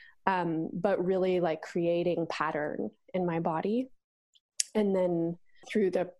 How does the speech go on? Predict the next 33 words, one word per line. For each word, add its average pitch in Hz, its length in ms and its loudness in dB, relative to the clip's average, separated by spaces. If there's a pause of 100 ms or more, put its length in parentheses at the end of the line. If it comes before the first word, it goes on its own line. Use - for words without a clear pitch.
process 175 640 -4
of 170 280 -2 (380)
becoming 180 400 0
more 165 180 -2
familiar 185 520 0
with 170 180 -4
it 170 220 0
and 175 160 -2
working 175 320 0
with 170 180 -2
it 165 220 0
and 165 120 -2
understanding 175 760 -2
how 170 560 -2 (240)
these 180 560 0 (240)
physical, 185 560 0
energetic 170 680 -2
patterns 170 760 -4 (400)
become 185 420 0
part 170 340 -2
of 170 160 -2
my, 165 380 -2
like, - 300 -4
perception, 262 720 0
you 277 120 2
know? 277 440 2
I 185 140 0
think 196 420 -2
people 233 260 0
hate 247 220 -4
me, 180 260 0
or, 165 240 0
like, 165 320 -2